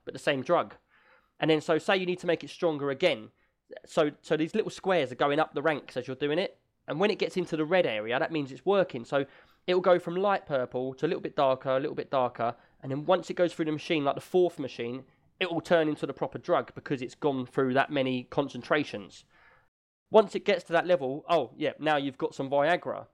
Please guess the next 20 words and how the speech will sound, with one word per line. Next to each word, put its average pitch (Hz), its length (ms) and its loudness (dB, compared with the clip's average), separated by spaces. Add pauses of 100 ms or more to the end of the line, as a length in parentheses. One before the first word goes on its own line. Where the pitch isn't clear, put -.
(240)
Now, 160 140 0
say 214 200 0
you 208 100 -4
need 185 120 -4
to 170 100 -6
have 156 120 -2
Viagra, 160 640 0
but 139 140 -6
you 143 120 -6
need 170 300 -2
to - 80 -18
take - 360 -2 (200)
a - 40 -12
side 165 340 2
effect - 340 -4
of - 80 -12
headaches 131 420 -2
off 113 160 -10
of 113 80 -12
it. 143 240 -4